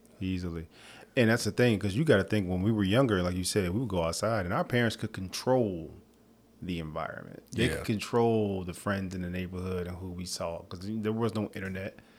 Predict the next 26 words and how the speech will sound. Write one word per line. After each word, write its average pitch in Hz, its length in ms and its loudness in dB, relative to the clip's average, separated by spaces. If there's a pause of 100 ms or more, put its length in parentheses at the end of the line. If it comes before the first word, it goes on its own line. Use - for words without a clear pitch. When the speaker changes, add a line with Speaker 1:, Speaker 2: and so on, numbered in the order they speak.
(300)
Speaker 1:
You 107 60 -2
know, 98 160 -2
there 101 100 -2
was 107 220 0
no 110 100 0
phones. 101 800 -4 (140)
Speaker 2:
Yep. 87 180 2 (140)
Speaker 1:
You 117 120 4
wasn't 110 280 4
going 113 260 4
on, 107 220 2
you 107 80 2
know, 95 240 -2
downloading 107 520 0
this 101 180 -2
and 95 60 -2
downloading 95 420 -2
that. 120 180 -6
But, 87 120 -8
like, 87 140 -6
now, 127 300 -2
like 104 160 -4
you 98 80 -6
said, 113 260 2
the 85 80 -6
kids 135 480 0